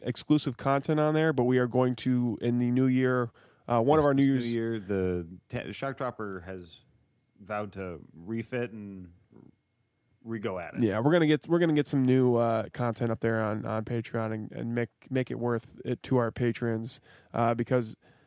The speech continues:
Speaker 1: it's not just the, the podcast that we do. We need to kinda make them, we gotta show them some love too, so.
Speaker 2: Yep.
Speaker 1: Uh, go do that. Of course, thank you to audible dot com for sponsoring us, and thank, thank you to blog talk radio dot com for hosting us.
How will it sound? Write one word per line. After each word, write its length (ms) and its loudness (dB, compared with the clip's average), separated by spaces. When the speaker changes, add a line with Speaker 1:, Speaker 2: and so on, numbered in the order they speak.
Speaker 1:
it's 180 -4
not 200 6
just 240 0
the, 240 2
the 100 0
podcast 460 0
that 60 -2
we 80 2
do. 160 2
We 100 0
need 160 -2
to 100 -6
kinda 220 -6
make 220 -6
them, 480 -4
we 140 -2
gotta 160 4
show 180 0
them 160 -6
some 180 -8
love 220 -4
too, 300 -6
so. 400 -4
Speaker 2:
Yep. 140 -8
Speaker 1:
Uh, 280 4
go 120 6
do 160 6
that. 360 2
Of 120 -2
course, 240 4
thank 180 2
you 80 4
to 160 2
audible 300 4
dot 220 2
com 300 2
for 140 -4
sponsoring 560 2
us, 220 0
and 100 -16
thank, 300 -2
thank 220 0
you 80 -6
to 280 2
blog 280 2
talk 280 0
radio 220 2
dot 220 0
com 320 2
for 120 -2
hosting 340 2
us. 480 -4